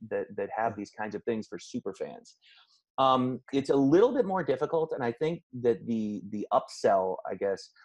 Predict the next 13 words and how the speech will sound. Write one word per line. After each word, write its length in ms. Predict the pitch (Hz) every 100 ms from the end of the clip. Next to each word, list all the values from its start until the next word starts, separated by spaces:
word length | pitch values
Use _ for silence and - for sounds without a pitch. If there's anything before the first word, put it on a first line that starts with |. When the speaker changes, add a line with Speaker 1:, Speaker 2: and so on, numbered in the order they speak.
| _ -
Speaker 1:
is 180 | 123 -
oftentimes 960 | 127 131 120 131 117 117 110 101 - -
more 360 | 131 120 123 123
commercialization 920 | - 110 113 - 107 92 98 104 -
of 100 | 95
their 140 | 90
work 300 | 90 95 95 - _ _ _ _
to 100 | 135
sell, 300 | - 123 107
like, 180 | 104 92
the 80 | 107
movie 240 | 98 107
rights 420 | 107 107 - -